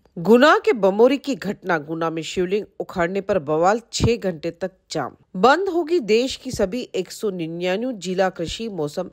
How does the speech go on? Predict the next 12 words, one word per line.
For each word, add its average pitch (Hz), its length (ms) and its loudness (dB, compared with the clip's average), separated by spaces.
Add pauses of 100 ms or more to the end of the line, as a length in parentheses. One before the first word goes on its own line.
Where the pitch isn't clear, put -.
(120)
इकाइयां। 139 480 -4 (560)
भुवनेश्वर 185 600 4
में 185 160 2
जगन्नाथ 190 520 4
मंदिर 220 260 4
की 220 140 -6
सुरक्षा 208 460 2
के 247 140 -2
लिए 247 120 2
विशेष 196 500 -2
बटालियन 151 540 -2
गठित। - 480 -8